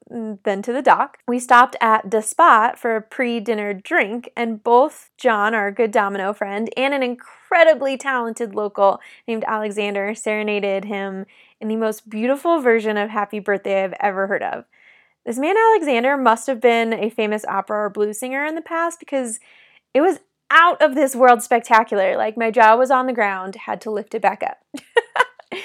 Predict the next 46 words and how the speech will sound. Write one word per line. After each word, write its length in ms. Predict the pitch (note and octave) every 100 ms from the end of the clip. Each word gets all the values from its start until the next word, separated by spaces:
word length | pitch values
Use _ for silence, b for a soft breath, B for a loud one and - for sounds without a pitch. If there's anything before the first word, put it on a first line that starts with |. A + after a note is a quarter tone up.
| B B B B
It 60 | -
was 200 | F4+ F#4
so 220 | - D#4+
much 220 | D#4+ F4
fun 340 | - C#4+ B3 C#4
continuing 480 | D#4 C#4+ C#4 B3+ B3+
our 100 | A#3+
tradition, 600 | A#3 A3+ A#3 B3 B3+ D4
which 180 | B3
is 280 | B3 A3 A3+ -
now 180 | A3
two 200 | A3+ -
years 280 | A#3+ G#3+ G#3
in 80 | A3+
a 60 | G#3+
row, 380 | G#3 F#3 G#3+
of 180 | A#3 G3
celebrating 560 | - A3 G#3+ G#3 G#3 G3+
Steven 460 | - G#3 G3 G3+
in 180 | G3 G#3+
a 60 | G3+
brand 260 | F#3+ G3
new 160 | F#3+ F#3+
tropical 460 | F#3+ F#3+ F#3 - G3
place, 420 | - G3 G3 -
and 220 | F#3 G3 b b b _
I 60 | A3+
hope 320 | - C4 B3+
we 100 | A#3+
keep 220 | A#3+ G#3+
that 140 | F#3+
going 380 | F3+ F#3 F#3 F#3+
for 140 | F#3+ G3+
many 240 | G3 F#3+
years 220 | F#3 F#3+
to 80 | -
come. 340 | - - A3 A3 b -
My 100 | A#3+
other 240 | B3+ C4+
favorite 380 | C#4 C#4+ C#4 C#4 -
adventure 520 | A3 A#3 A#3 A#3+ A#3
that 120 | G#3+
I've 220 | G3+ G3+
gotta 300 | C4 D#4 C4
talk 280 | B3+ B3 A3+
about 480 | G#3+ G#3 G3 G3